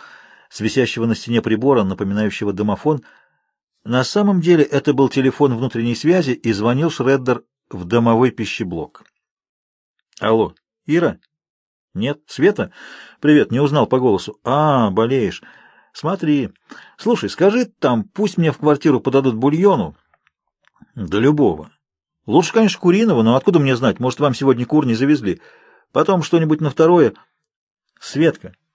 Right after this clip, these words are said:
что за глупые вопросы? Мясное, конечно, ты же с мужиком разговариваешь. Разве мужик будет сыт грибами?» «Плевать мне, что сегодня постный день. Я не такой правоверный христианин, как ты. Ну-ну, не ершись. Потом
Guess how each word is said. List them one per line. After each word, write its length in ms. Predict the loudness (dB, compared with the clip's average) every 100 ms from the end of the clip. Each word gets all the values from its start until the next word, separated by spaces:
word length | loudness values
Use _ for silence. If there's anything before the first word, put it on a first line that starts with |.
| _
что 280 | -16 -2 0
за 160 | 2 2
глупые 300 | 2 4 2
вопросы? 420 | 2 -2 -2 2
Мясное, 460 | 2 2 4 4
конечно, 440 | 2 0 0 -4 -4
ты 120 | -4
же 40 |
с 80 | -2
мужиком 360 | 0 2 2 0
разговариваешь. 640 | 0 2 0 -2 -12 -20 _ _ _ -6
Разве 300 | 0 2 2
мужик 280 | 2 2 2
будет 260 | 2 2 2
сыт 180 | 0
грибами?» 440 | 2 0 0 -2 -8 _ _ _ _ _ _ _ _ _ _ _ -20 -20 -8
«Плевать 500 | 0 2 4 2 0
мне, 120 | -2
что 120 | -2 -4
сегодня 380 | 0 2 0
постный 380 | 0 0 0 -2
день. 260 | -2 -6 -10 _ _ _ _ _
Я 220 | -2 0 0
не 80 |
такой 280 | 0 2 2
правоверный 480 | 2 2 4 2 0
христианин, 480 | -2 -2 -2 -2 0
как 200 | -2 -2
ты. 240 | -4 -4 -8 -20 _ _
Ну-ну, 320 | -8 -6 -4 -2
не 140 | -2
ершись. 420 | -2 -4 -8 -10 _ _ _ _ _ _ -20 -4
Потом 340 | 0 2 2